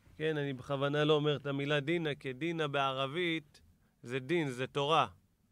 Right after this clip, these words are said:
אז כשבן אדם מזכיר את המילה הזאת, אז הוא בעצם מגדף את התורה. או שלהבדיל יותר גרוע מזה, אומר, "הנה על רב". אני לא ממשיך את המילה המשך, אבל רבק זה,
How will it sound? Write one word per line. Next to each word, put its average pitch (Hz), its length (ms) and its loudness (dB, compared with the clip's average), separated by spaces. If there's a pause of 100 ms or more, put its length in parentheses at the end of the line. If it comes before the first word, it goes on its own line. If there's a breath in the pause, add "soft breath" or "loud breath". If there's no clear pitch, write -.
(680 soft breath)
אז 120 180 -10
כשבן 135 560 -4
אדם 160 360 0
מזכיר 165 420 -2
את 151 120 -4
המילה 151 460 0
הזאת, 143 340 0
אז 135 180 -4
הוא 135 80 -6
בעצם 151 420 -2
מגדף 147 600 -2
את 135 100 -6
התורה. 147 420 -2 (520 soft breath)
או 147 120 -2
שלהבדיל 151 580 0
יותר 156 260 -2
גרוע 156 300 2
מזה, 143 240 -2
אומר, 151 220 0
"הנה 147 260 2
על 143 100 2
רב". 147 300 2 (880)
אני 127 140 -6
לא 147 160 -2
ממשיך 147 240 -8
את - 80 -8
המילה 147 380 -2
המשך, 160 400 -4
אבל 135 180 -2
רבק 151 460 0 (480)
זה, 139 600 -6